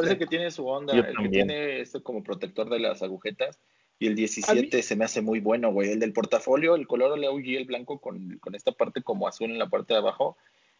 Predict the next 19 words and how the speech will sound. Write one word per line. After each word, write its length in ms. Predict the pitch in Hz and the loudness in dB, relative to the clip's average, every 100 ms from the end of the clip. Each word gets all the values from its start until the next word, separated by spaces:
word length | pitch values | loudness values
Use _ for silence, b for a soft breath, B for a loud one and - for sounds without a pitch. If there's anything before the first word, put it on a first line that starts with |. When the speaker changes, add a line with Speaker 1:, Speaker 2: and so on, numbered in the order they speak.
| - | 2
Speaker 1:
Eh, 500 | 113 117 120 117 _ _ - | 6 6 4 -2 _ _ -4
es 120 | 147 | -2
que, 120 | 165 | -2
¿sabes 320 | 165 160 160 | -2 -2 -4
qué? 300 | 160 156 165 160 | -2 -2 -2 -2
Eran 260 | 151 156 | -2 -2
estas 300 | 151 - 151 | -4 -6 -6
épocas 400 | 156 160 156 147 | -6 -8 -6 -6
Speaker 2:
No. 60 | 175 | -4
Speaker 1:
como 200 | 110 101 | -4 -4
de 80 | 98 | -2
Fly 280 | 123 131 | 0 0
Posites, 540 | 143 131 - 135 135 131 | 0 -4 0 0 0 -2
eran 220 | 139 135 | -6 -6
estas 300 | 127 - 131 | -6 -6 -6
épocas 340 | 127 123 120 | -10 -8 -4
de 100 | 101 | -4
Nike 320 | 98 110 - 131 | -4 -6 -8 -10
donde 540 | 104 98 98 98 95 | -8 -4 -4 -4 -8